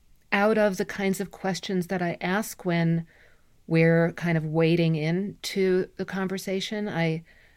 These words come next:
instinctively began from the very first of these interviews that I did. I've done thirty episodes now,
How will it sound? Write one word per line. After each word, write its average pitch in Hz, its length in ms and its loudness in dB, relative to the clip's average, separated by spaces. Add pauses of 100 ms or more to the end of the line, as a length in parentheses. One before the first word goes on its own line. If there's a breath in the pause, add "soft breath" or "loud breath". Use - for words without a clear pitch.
(1080 soft breath)
instinctively 240 800 0
began 214 600 -2 (200)
from 190 360 0
the 185 120 -2
very 196 340 -2
first 185 500 -4
of 180 360 -6
these 175 340 0
interviews 175 520 -2
that 175 140 -2
I 165 80 0
did. 165 280 0
I've 170 120 -2
done 151 180 -2
thirty 160 600 -2 (260)
episodes 190 560 -4
now, 196 280 -4